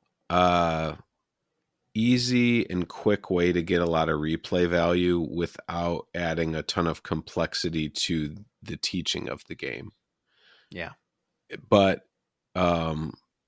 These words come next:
Speaker 1: I guess, eh, so I think that's a really nice feature of it, even if it does have a bit of a drawback in that this game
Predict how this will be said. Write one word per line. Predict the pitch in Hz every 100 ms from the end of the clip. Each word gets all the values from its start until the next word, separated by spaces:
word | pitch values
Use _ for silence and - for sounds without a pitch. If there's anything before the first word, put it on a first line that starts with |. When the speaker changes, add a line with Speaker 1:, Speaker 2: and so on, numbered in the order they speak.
| _
Speaker 1:
I | 101
guess, | 98 98 - - _ _ _ -
eh, | - _ _ _ - -
so | - 131
I | 107
think | 135 123
that's | 120 110
a | 107 95
really | 92 101 104 95
nice | 95 92 -
feature | 90 90 110 98
of | 95
it, | 98 -
even | 104 101 98
if | 92 -
it | -
does | 90 87
have | - 87 87
a |
bit | 82 90
of | 87
a | 90
drawback | 82 87 82 78 80 82 -
in | 101 92 87
that | 82 78 - _ _ _ _ _ -
this | 90 101 95 -
game | 95 87 85 85 82 82 82